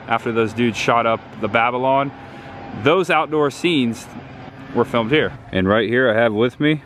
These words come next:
a photo, an aerial photo of the Capic restaurant. This front area here with the columns there, that is where they filmed the scenes from Scarface. That's where you see them pull up to the entrance of the club, right there in that area.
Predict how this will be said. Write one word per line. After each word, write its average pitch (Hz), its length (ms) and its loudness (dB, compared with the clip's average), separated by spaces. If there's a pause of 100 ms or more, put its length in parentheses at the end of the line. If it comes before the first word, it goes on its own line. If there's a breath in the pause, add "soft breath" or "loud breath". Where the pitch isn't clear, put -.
(120)
a 92 100 -2
photo, 117 760 4
an 95 160 -6
aerial 131 380 2
photo 104 480 4
of 101 240 -2
the 101 100 2
Capic 117 560 0
restaurant. 107 680 0 (480 loud breath)
This 123 200 0
front 151 280 2
area 151 300 4
here 151 200 2
with 143 140 -2
the 110 80 0
columns 156 560 2
there, 185 280 4
that 139 380 2
is 117 220 -2
where 110 520 2 (480 loud breath)
they 110 120 4
filmed 127 320 0
the 110 60 0
scenes 143 340 0
from 101 140 -6
Scarface. 135 720 0
That's - 280 -2
where 113 100 4
you 107 120 2
see 117 240 2
them 107 160 2
pull 113 280 2
up 120 200 0
to - 80 -6
the 95 220 -6
entrance 107 460 -2
of 104 240 -2
the 98 80 -2
club, 104 500 0 (800 loud breath)
right 110 280 2
there 113 180 2
in 107 100 -2
that 101 240 2
area. 104 460 2